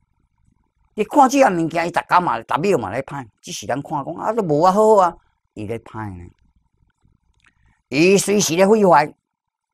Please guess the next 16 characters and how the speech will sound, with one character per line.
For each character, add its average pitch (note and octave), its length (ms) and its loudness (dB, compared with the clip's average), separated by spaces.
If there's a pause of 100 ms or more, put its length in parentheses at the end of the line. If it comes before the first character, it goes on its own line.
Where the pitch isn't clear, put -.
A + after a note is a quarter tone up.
(1700)
就 D3+ 100 2
是 D3+ 180 -4
这 D#4 340 4
物 F3+ 260 -4
件 F#3+ 360 -2
无 F3+ 160 0
永 A3+ 180 -2
久 G3 220 0
的 D#3+ 80 -2
物 B2+ 200 -6
件， B2+ 360 -6 (520)
就 D#3 120 2
是 D#3 140 -2
有 D3+ 140 0
身 E3+ 300 -2
躯 F#3+ 80 -4